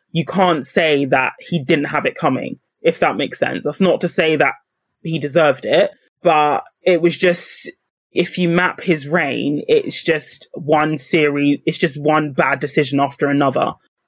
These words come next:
You know, right from the time when you refuse to change the line of succession. So I'm not saying that they should have changed the line of succession and left Alexei to die, but that would have taken a lot of pressure off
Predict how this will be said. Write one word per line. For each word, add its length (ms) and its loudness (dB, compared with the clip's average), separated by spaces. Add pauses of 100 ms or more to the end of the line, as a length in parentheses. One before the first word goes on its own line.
You 120 -2
know, 140 2
right 400 2
from 300 0
the 80 0
time 500 0
when 540 0 (400)
you 380 -2
refuse 480 0
to 80 -4
change 320 0
the 40 4
line 140 2
of 80 -2
succession. 720 0
So 460 2 (220)
I'm 180 2
not 160 0
saying 400 0
that 180 0
they 100 2
should 180 -4
have 100 2
changed 320 -2
the 40 -2
line 160 2
of 80 -4
succession 480 -4
and 120 0
left 200 0
Alexei 440 0
to 80 -8
die, 580 0
but 280 2 (340)
that 200 2
would 100 4
have 100 2
taken 340 0
a 80 2
lot 160 4
of 140 0
pressure 480 2
off 320 -4